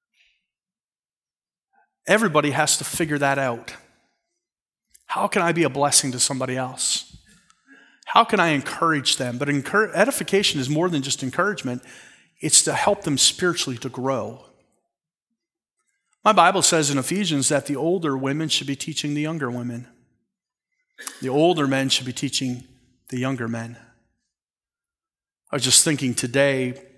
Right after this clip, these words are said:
I said, "Happy birthday" to Mister Pipe. And, uh, he and Mila share a birthday, but they're seventy-nine years apart. She could learn a lot from somebody older.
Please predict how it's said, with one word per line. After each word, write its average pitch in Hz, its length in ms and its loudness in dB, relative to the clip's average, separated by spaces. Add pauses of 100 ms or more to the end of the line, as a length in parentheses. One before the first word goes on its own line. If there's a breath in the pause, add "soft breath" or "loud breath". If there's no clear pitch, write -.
(120)
I 117 60 -4
said, 131 240 0 (120)
"Happy 123 280 -2
birthday" 127 320 0
to 120 80 -2
Mister 123 280 2
Pipe. 151 460 0 (1000 soft breath)
And, 123 400 0
uh, 120 340 2 (220)
he 139 140 0
and 143 140 4
Mila 139 360 6
share 135 280 2
a 123 40 0
birthday, 143 360 0
but 123 160 -4
they're 131 120 -2
seventy-nine 156 840 0
years 139 280 -2
apart. 135 580 -6 (2250)
She - 220 -2
could 127 160 -4
learn 123 160 0
a 117 80 -2
lot 143 440 2 (1500)
from - 180 -10
somebody 117 400 -2
older. 127 400 -8